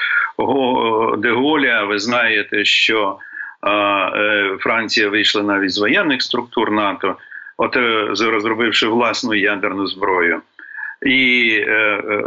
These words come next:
Франція була найбільшим опонентом в будь-якій кризовій ситуації, е, рішенні дій Сполучених Штатів Америки.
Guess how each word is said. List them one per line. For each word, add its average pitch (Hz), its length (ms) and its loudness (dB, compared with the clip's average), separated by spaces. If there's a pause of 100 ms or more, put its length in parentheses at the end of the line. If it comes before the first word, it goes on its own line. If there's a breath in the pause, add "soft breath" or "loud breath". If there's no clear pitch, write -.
(120)
Франція 165 460 0
була 139 240 0
найбільшим 131 520 2
опонентом 117 920 0 (140)
в 104 180 0
будь-якій 120 400 0
кризовій 110 460 0
ситуації, 104 960 2
е, 101 280 2
рішенні 107 500 2
дій 104 200 0
Сполучених 101 520 0
Штатів 101 360 -2
Америки. 92 600 -2